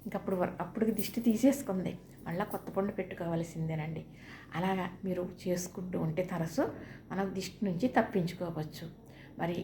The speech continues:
ఈ దిష్టి నుంచి తప్పించుకోవాలి అంటే పవర్ఫుల్ ఇంకా ఇంకా ఈ ఉంటాయి, ఇంకా చాలా రకాలు ఉంటాయి.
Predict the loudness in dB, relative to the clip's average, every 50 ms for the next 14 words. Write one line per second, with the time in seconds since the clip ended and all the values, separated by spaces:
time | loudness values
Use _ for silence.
0 | -2 -4 -4 -4 -6 -6 2 8 8 8 8 8 4 0 0 0 -2 -2 -4 -4
1 | -4 -6 -8 -8 -8 -8 -6 -6 -6 -4 -4 -2 0 0 0 0 -2 -8 -16 -16
2 | -10 0 6 8 8 8 8 6 4 2 2 2 2 2 2 2 0 0 6 10
3 | 12 12 12 12 10 6 4 4 2 0 -6 -12 -16 -18 -16 -10 -4 0 2 2
4 | 2 2 2 2 2 2 4 4 2 2 0 -8 -6 -6 -4 -4 -4 -2 0 2
5 | 4 4 4 4 2 2 0 0 0 0 0 -2 -2 -4 -6